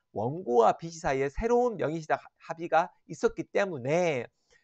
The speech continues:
그때부터 명의신탁 증여 의제 규정이 적용되어서 결국은 둘 다 명의신탁 의제 규정이 적용되고 십오 년이 경과했기 때문에 증여세 부과는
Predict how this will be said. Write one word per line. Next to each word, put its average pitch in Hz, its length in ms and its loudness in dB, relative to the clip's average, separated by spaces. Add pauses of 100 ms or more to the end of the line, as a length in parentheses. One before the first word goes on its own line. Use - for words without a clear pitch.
(120)
그때부터 185 600 0
명의신탁 147 480 -2
증여 139 220 -8
의제 131 180 -6
규정이 123 180 -8
적용되어서 113 1400 -4 (240)
결국은 135 560 -8
둘 139 220 -12
다 131 400 4 (240)
명의신탁 139 420 -4
의제 139 240 -2
규정이 131 400 -8
적용되고 123 760 -2 (120)
십오 - 240 -8
년이 170 160 -6
경과했기 120 420 -6
때문에 135 460 -6 (280)
증여세 131 340 -8
부과는 135 560 -8